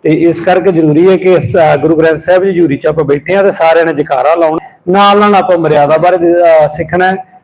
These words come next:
ਵੀ ਸਾਡੀ ਮਰਿਆਦਾ ਕੀ, ਕਿਉਂਕਿ ਜੈਕਾਰਾ ਜਿਹੜਾ ਕਿਤੇ ਉਹ ਸਕੂਲ 'ਚ ਲੱਗ ਸਕਦਾ ਹੈ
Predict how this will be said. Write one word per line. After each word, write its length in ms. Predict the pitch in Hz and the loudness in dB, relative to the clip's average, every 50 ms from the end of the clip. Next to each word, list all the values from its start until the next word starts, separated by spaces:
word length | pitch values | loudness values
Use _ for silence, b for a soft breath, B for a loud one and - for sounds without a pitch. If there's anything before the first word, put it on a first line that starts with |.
| _ _ | _ _
ਵੀ 60 | - | -6
ਸਾਡੀ 240 | 165 180 160 151 156 | -4 -2 -2 0 0
ਮਰਿਆਦਾ 380 | 147 143 139 135 135 139 156 165 | -2 -2 -2 -2 0 0 0 0
ਕੀ, 160 | 156 151 165 | 0 0 -2
ਕਿਉਂਕਿ 260 | 170 160 190 180 190 | -2 0 0 0 0
ਜੈਕਾਰਾ 480 | 165 160 160 165 160 160 165 165 180 185 | 0 0 0 0 2 2 2 2 2 2
ਜਿਹੜਾ 280 | 180 185 180 185 190 | 2 0 2 0 0
ਕਿਤੇ 260 | 185 185 180 160 185 185 | 0 -2 -2 -2 0 0
ਉਹ 100 | 175 151 | 0 0
ਸਕੂਲ 340 | - - 190 175 170 165 | -2 -4 -2 -2 -2 -2
'ਚ 80 | 151 180 | -2 0
ਲੱਗ 180 | 180 175 160 160 | 0 0 0 0
ਸਕਦਾ 360 | - - 175 165 170 165 170 | 0 -2 -2 0 0 0 0
ਹੈ 200 | 165 165 - | 0 -2 -4